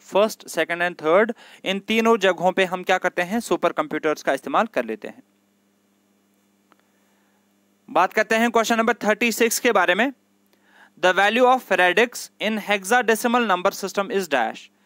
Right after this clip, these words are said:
रेडिक्स को हम क्या बोलते हैं, simply बेस। ठीक है, आपको बताना है कि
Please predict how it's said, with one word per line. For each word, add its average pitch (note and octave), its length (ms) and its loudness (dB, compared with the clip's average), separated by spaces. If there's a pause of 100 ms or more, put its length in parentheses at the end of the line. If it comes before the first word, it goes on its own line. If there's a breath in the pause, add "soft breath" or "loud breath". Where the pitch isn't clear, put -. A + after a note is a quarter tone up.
(300 soft breath)
रेडिक्स F#3+ 440 0
को A3 160 4
हम G#3 220 -2
क्या G#3+ 140 2
बोलते G#3 260 2
हैं, A3 140 0
simply G#3+ 440 -4 (140)
बेस। B2+ 420 -2
ठीक A3+ 180 -6
है, B2 80 -4 (520 soft breath)
आपको G#3 340 2
बताना A3 320 2
है A#3 100 2
कि A#3+ 160 -2